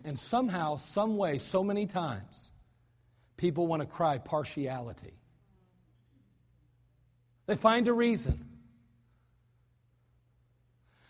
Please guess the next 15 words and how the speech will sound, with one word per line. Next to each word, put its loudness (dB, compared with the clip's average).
Well, -4
his -2
mother, 2
I -2
heard -2
she 0
gave 2
a -6
big -4
donation -2
to -6
the -4
church -6
during -4
the, -8